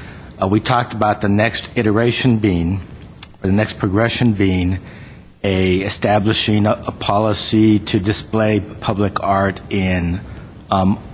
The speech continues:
all, um, park facilities, or again, park facilities deemed appropriate for d-, displaying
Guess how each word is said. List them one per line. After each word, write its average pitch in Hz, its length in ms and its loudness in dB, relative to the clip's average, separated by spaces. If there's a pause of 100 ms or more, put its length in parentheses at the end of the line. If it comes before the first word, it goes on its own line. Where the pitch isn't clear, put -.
(160)
all, 113 460 4 (720)
um, 87 500 0 (580)
park 101 220 0 (460)
facilities, 80 760 -2
or 104 180 0
again, 92 240 -2
park 110 220 -2
facilities 101 600 0
deemed 98 300 2
appropriate 92 500 -2
for 90 240 -2
d-, 85 160 -8 (160)
displaying 92 580 0